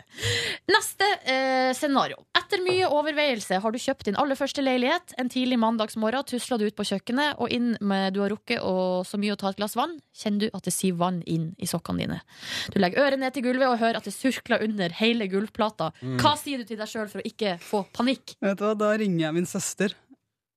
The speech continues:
Speaker 3: Hun er helt fantastisk der. Og vi, eh, det er ak-, akkurat det scenariet her har ikke skjedd meg, men, eh, lignende ting har skjedd
Speaker 1: Ja.
Speaker 3: meg.
Speaker 2: Ja.
Speaker 3: Og Hege er helt fantastisk. Da ringer jeg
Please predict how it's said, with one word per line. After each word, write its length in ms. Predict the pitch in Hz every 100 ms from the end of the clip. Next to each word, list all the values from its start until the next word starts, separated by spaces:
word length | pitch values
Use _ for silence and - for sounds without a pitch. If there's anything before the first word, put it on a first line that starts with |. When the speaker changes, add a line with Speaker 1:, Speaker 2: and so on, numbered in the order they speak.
| _ _ -
Speaker 3:
Hun 200 | 175 196
er 80 | 180
helt 160 | 165
fantastisk 520 | 185 165 156 - 170 160
der. 160 | 185 196
Og 80 | 190 185
vi, 80 | 180
eh, 280 | 180 175 170
det 80 | 175
er 160 | 175 165
ak-, 300 | - - - -
akkurat 300 | 185 214 202
det 140 | 196 196
scenariet 320 | 202 175 190
her 160 | 190 196
har 80 | 170
ikke 100 | 190
skjedd 160 | 185 180
meg, 220 | 190 208
men, 220 | 196 190
eh, 160 | 185 185
lignende 480 | 196 196 165 151 185
ting 200 | 208 214
har 80 | 190
skjedd 160 | 160 156
Speaker 1:
Ja. 60 |
Speaker 3:
meg. 160 | 160 170 _
Speaker 2:
Ja. 200 | 113 117 - _ _ -
Speaker 3:
Og 300 | 202 202 208
Hege 220 | 208 175
er 80 | 214
helt 80 | 208
fantastisk. 480 | 226 202 - 262 294
Da 140 | 233 233
ringer 160 | 220
jeg 80 | 190